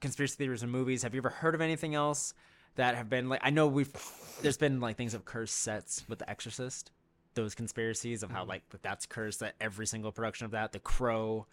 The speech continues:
Speaker 1: where Brandon Lee died, like, a lot of things that dealt with death and, like, darkness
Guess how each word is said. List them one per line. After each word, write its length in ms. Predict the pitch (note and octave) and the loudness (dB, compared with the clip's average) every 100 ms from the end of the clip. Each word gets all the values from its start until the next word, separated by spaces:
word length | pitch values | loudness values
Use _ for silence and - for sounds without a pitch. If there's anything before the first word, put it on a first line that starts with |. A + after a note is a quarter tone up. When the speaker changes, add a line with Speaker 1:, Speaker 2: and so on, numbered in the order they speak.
| - - - _ _ | -20 -20 -20 _ _
Speaker 1:
where 260 | A#2+ A#2+ G#2+ | 0 2 4
Brandon 340 | A#2 A2 G2+ | 2 0 -4
Lee 140 | G#2+ | -4
died, 400 | G#2+ G#2+ G#2+ G#2+ | -2 0 0 -2
like, 200 | G#2+ F#2 | -4 -8
a 60 | - | 0
lot 160 | B2+ C3 | 4 4
of 80 | |
things 220 | - C3 B2 | 4 0 0
that 160 | G2+ | 0
dealt 180 | A2 G#2+ | -2 -2
with 120 | G2+ - _ | -6 -12 _
death 360 | - A#2+ A2+ - | 0 0 0 -4
and, 120 | G#2 | -6
like, 260 | G2+ F#2 - | -6 -8 -2
darkness 560 | A#2 A#2 - G#2+ G2 | 2 2 0 -4 -4